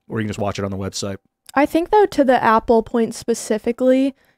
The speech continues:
Speaker 2: conservatives have this kind of consensus of thinking that, you know, corporations are untouchable because we all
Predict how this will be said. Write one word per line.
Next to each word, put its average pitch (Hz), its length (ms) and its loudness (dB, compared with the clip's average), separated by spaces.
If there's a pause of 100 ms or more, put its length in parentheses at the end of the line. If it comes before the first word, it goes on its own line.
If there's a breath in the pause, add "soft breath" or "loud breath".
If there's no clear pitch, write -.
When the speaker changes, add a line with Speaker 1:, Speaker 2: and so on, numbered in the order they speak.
Speaker 2:
conservatives 254 800 4
have 220 280 2
this 220 200 4
kind 214 240 0
of 208 120 -2
consensus 208 720 -2
of 202 140 -4
thinking 196 540 -4
that, 196 160 -4
you 202 80 -2
know, 196 120 0
corporations 208 640 -2
are 208 120 -2
untouchable 196 580 -2
because 196 320 -6
we 208 100 2
all 196 240 2